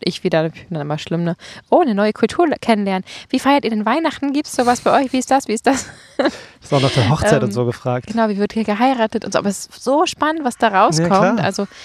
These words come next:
Speaker 1: einfach diese ganz normalen Sachen, die bei uns klar sind, was wie abläuft, ähm, das mal zu fragen, „Wie ist das bei euch?“ Und dann erfährt man die irrsten Sachen.
Speaker 2: Mhm.
Speaker 1: Ähm, ich find das spannend.
Speaker 2: Ja, ist es auch.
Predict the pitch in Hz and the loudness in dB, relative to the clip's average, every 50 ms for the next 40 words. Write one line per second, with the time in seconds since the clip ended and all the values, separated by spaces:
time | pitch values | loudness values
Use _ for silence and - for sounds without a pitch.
0 | - - - - 196 233 226 202 208 185 185 185 - 277 - 269 240 226 214 220 | -20 -8 -6 -4 -4 -4 -4 -4 -4 -2 -2 -2 -2 -2 -4 -4 -2 -2 -2 -2
1 | 220 208 202 190 214 - 226 208 190 - - - 208 208 - - - 190 180 196 | -2 -2 -2 -4 -4 -4 -6 -6 -6 -6 -6 -6 -8 -10 -12 -10 -6 -2 -2 0
2 | 226 247 233 - 208 214 226 208 208 185 202 - - - 202 196 196 202 - - | 0 -2 -2 -4 -6 -6 -6 -4 -4 -4 -6 -6 -8 -8 -8 -6 -4 -4 -2 -2
3 | 180 - - 180 175 175 180 190 208 - - - 180 190 190 190 - _ _ _ | -4 -4 -2 -2 0 0 0 0 -2 -4 -4 -4 -4 -4 -4 -6 -8 _ _ _
4 | _ _ _ - - 202 226 214 208 - - - - 190 190 190 151 180 - 185 | _ _ _ -6 -6 -4 -4 -4 -6 -6 -10 -10 -6 -4 -4 -2 -4 -4 -6 -8
5 | - - 180 - - 185 214 240 233 - 180 175 175 170 - 170 165 - - 190 | -6 -4 -2 0 2 2 2 0 -2 -4 -6 -6 -6 -6 -6 -8 -8 -6 -6 -6
6 | 185 - 202 190 185 175 - - _ _ _ _ _ - 226 240 269 311 - - | -6 -6 -6 -8 -6 -8 -10 -12 _ _ _ _ _ -4 -2 -2 -2 -2 -4 -4
7 | 220 220 208 208 208 220 - - 226 226 185 135 131 127 120 120 131 147 - - | -6 -2 0 2 0 0 0 -2 -6 -4 -4 -6 -6 -6 -6 -8 -8 -10 -14 -18
8 | _ - 196 196 190 190 190 185 185 - _ _ _ _ _ _ _ _ _ - | _ -4 -2 -2 -2 -2 -4 -6 -8 -10 _ _ _ _ _ _ _ _ _ -16
9 | - - - - - 226 233 214 - - - 180 175 180 175 175 - - - - | -14 -14 -10 -8 -4 -4 -2 -2 -4 -6 -8 -10 -10 -10 -12 -14 -16 -20 -20 -20
10 | - _ _ 165 165 151 147 143 131 120 - - 156 120 | -20 _ _ 0 2 2 2 0 -2 -4 -6 -10 -12 -14